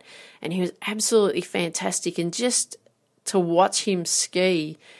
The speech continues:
it was so amazing. It was, uh,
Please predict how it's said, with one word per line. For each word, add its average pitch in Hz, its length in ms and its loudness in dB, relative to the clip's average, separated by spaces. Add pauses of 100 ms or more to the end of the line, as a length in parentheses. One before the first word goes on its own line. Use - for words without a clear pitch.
(160)
it 175 60 -2
was 180 160 2
so 220 240 6
amazing. 185 680 4
It 151 160 -4
was, 165 560 0 (1120)
uh, 175 360 -12